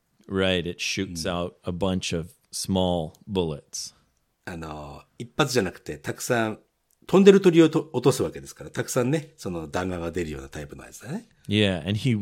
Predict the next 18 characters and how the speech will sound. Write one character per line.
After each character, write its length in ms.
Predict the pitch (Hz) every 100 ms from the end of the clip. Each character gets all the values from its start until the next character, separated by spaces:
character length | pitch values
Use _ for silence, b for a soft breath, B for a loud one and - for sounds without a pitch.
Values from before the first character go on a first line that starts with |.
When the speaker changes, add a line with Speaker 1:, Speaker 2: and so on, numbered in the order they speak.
| 101
Speaker 2:
ん。 20 |
Speaker 1:
waited 400 | 135 151 147 123 98
for 220 | - 110
the 80 | 98
cyclists. 1000 | - 101 107 98 - - - - - - -
Speaker 2:
う 100 | 76
わ 300 | 78 71 73
ー、 20 | -
怖 140 | 95
い。 60 | - _ _ _ _ _ _ _ _ _
Speaker 1:
And 280 | 101 98 95 _ _
as 280 | 107 117 107
the 60 | 104
cyclists 680 | - 120 123 127 107 -
were 160 | 110 98
riding 600 | 95 101 113 117 117 101
by 320 | 98 95 104 113
his 200 | 113 87